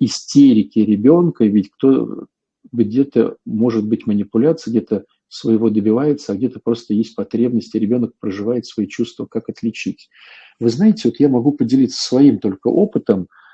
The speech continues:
Он сложный, но он рабочий. Вот обнимать детей.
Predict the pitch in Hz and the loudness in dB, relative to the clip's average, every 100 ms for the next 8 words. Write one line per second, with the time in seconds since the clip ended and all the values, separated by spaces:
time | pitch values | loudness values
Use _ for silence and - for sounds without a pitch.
0 | _ _ 120 131 120 - 143 240 170 127 | _ _ -2 -2 -2 2 4 6 4 4
1 | 104 107 156 143 120 123 127 98 - 95 | 4 4 4 4 4 4 4 4 0 -10
2 | 107 _ _ _ - 127 139 107 110 117 | -12 _ _ _ -4 0 0 0 4 4
3 | 135 120 107 107 - 101 - | 4 2 0 -4 0 0 0